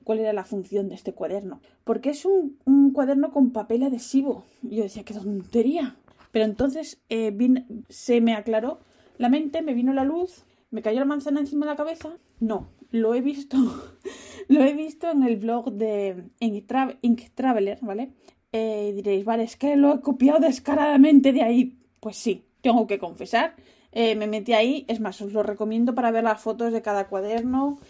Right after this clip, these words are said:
y de cada cosa, porque yo lo explico de una manera que luego diréis, esta tía, uf, se explica fatal. Y es verdad, me explico fatal. Entonces yo os recomiendo que vayáis al blog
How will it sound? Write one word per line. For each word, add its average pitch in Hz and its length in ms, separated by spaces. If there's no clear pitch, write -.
y 240 140
de 220 120
cada 214 240
cosa, 240 240
porque 214 260
yo 220 100
lo 247 80
explico 247 260
de 233 80
una 233 100
manera 226 340
que 226 120
luego 208 680
diréis, 185 440
esta 202 180
tía, 220 580
uf, - 220
se - 140
explica 220 320
fatal. 208 340
Y 220 120
es 202 60
verdad, 180 300
me 214 100
explico 214 320
fatal. - 340
Entonces 226 360
yo 240 140
os 240 40
recomiendo 233 420
que 247 60
vayáis 214 360
al 220 100
blog 277 300